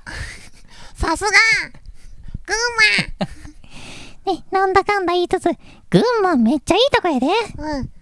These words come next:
Speaker 1: 群馬ね、一回だけ行ったことあるけどね。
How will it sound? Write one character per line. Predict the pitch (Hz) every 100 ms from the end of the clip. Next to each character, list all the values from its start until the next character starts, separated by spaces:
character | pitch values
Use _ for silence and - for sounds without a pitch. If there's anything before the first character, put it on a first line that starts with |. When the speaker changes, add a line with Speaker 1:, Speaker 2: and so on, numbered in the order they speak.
| - - -
Speaker 1:
群 | 359 453 381
馬 | 294 320
ね、 | 359 -
一 | 262 -
回 | 427 440
だ | 370
け | -
行 | 349
っ | 349
た | -
こ | 320
と | 302 214
あ |
る | 208 -
け | 202
ど | 214
ね。 | 240